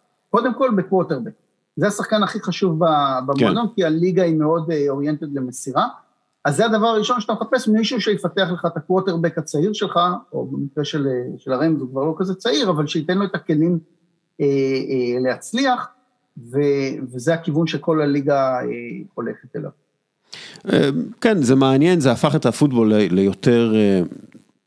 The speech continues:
Speaker 2: נגיד את זה, מרגש עבור הצופים הניטרלים, אפשר להגיד את זה? כי, כי
Speaker 1: אה, כן.
Speaker 2: כן,
Speaker 1: כן.
Speaker 2: כי, כי יש לך
Speaker 1: אה,
Speaker 2: פשוט
Speaker 1: אני
Speaker 2: יותר, כאילו,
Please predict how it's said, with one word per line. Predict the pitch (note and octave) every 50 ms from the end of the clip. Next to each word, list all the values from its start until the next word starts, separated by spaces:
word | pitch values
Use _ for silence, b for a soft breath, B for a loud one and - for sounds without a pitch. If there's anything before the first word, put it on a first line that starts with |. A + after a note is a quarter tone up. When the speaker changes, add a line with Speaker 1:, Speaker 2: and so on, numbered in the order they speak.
| _ _ - - -
Speaker 2:
נגיד | F#2 F#2+ G2+ G2
את | G#2+ F#2
זה, | F#2+ G#2
מרגש | G#2 G#2+ A2 F#2 G2+ G2+ F2+ G#2+ A#2+ B2+ - B2
עבור | A2+ G2+ A2 G#2+ G2 G2 F#2+
הצופים | F#2 F2+ F2 - - F#2+ - B2 A#2+
הניטרלים, | A#2 G#2 C#3+ C#3 - - G#2 A#2 D3+ G#3+ D3+ A2+
אפשר | - - B2 B2+
להגיד | C#3 D3+ D3 D#3+ E3
את | E3 E3+
זה? | A3 - b b b b b b b b b b b b b _ _ _
כי, | - A#2+ A#2+ G#2+ -
כי | - - C3
Speaker 1:
אה, | B2+ D#3+ D#3+ D#3+ D#3
כן. | - A#3+ C#4+ E4 D4+ A#3 - - _
Speaker 2:
כן, | - C3+ B2 G#2 F2 G#2 B2+ -
Speaker 1:
כן. | -
Speaker 2:
כי, | D#3 - -
כי | - F3
יש | F3+ F3+ -
לך | G#3+ - F#3
Speaker 1:
אה, | F3 F3+
Speaker 2:
פשוט | F#3 G3
Speaker 1:
אני | F3+ F3+
Speaker 2:
יותר, | F3+ D#3+ - F#3+ G3 F#3 E3 -
כאילו, | G#3 F#3+ F3 F#3 F3+ F3 E3 -